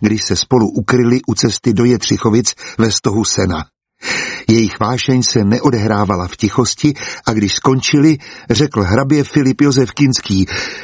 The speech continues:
„Tak tohle před svou ženou asi neutajím.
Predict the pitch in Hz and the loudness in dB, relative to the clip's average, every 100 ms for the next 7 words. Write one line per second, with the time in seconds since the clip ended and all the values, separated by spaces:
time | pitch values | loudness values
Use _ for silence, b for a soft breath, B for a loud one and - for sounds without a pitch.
0 | B - 101 - - 143 156 185 185 - | B -2 -2 -4 -2 0 2 2 2 0
1 | 156 123 107 101 139 165 170 190 - 156 | 0 2 2 2 2 4 4 2 0 -2
2 | - 156 147 127 104 98 95 95 92 90 | -2 0 2 2 2 0 0 0 0 0